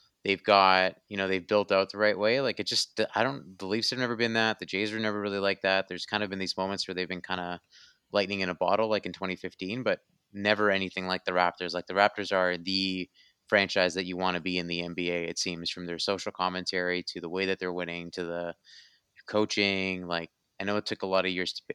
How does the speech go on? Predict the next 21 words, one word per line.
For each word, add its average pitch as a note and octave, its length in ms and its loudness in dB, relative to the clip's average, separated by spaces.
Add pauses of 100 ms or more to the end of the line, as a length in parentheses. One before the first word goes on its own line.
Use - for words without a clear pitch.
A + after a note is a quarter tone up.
of F#2+ 180 -4
pain F#2+ 260 -2
to F#2 60 -4
get F#2+ 200 -2
here, A#2 200 -2
but - 120 -4
I G#2+ 40 2
really G#2 220 0
hope F2+ 180 -2
it's - 140 -6
something F#2 260 -6
that's F2 200 -6
sustained. F2+ 520 -4 (460)
I A#2 80 6
really B2 260 6
hope A#2 180 4
they A2 100 4
don't G2+ 160 0
have G2 120 0
a F#2 60 0
dip F#2 300 0